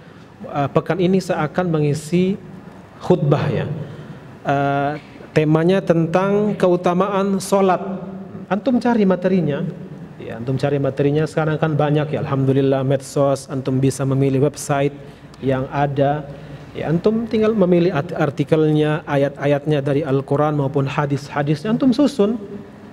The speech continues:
Ya, sebelum antum, eh, dap-, eh, men-, masuk hari H,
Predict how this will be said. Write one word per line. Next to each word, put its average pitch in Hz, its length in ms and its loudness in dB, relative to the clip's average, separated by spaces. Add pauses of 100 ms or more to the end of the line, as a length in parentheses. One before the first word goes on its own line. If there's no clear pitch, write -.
(140)
Ya, - 200 -12 (200)
sebelum 151 480 2
antum, 156 400 0 (640)
eh, 143 480 0
dap-, 165 320 0
eh, 156 200 0
men-, 165 440 0
masuk 190 320 2
hari 170 320 2
H, 220 320 0